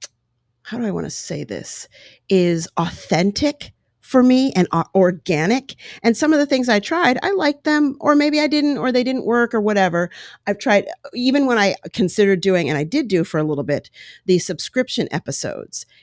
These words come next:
it was so much more work. And I did that right when I had a newborn. It was crazy of me. Maybe someday I will go back to that, but cranking out two shows a week when I'm really struggling to get one out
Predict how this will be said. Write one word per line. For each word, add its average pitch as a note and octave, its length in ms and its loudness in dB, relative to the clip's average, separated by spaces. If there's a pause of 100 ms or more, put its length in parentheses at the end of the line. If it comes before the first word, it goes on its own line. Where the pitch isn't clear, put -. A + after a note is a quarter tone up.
(120)
it - 200 2
was F#3+ 360 2 (220)
so - 440 -2
much D4+ 260 -2
more A3+ 220 2
work. E3+ 380 2
And F#3+ 120 2
I F#3+ 100 2
did G#3+ 280 -6
that A#3 220 2
right G#3+ 300 0
when A3 180 4
I G3 100 0
had G3 180 2
a E3 60 -2
newborn. E3 640 2 (240)
It G3+ 80 0
was F3+ 160 0
crazy A3+ 800 0
of - 160 -6
me. - 260 -12 (260)
Maybe A3 240 2
someday G#3+ 480 0
I F3 120 0
will D#3+ 100 2
go D#3+ 160 -2
back E3 380 0
to A3+ 100 -4
that, B3+ 360 -2 (440)
but D#3+ 300 2 (600)
cranking A3+ 500 2
out D3+ 340 0 (120)
two A#3 240 2
shows F3 640 0
a F3 60 2
week D#3+ 440 -4 (240)
when F3+ 160 0
I'm F3 300 0
really C#4+ 320 0
struggling B3 500 0
to A#3 100 2
get F3+ 300 0
one F3 320 0
out B3+ 400 -2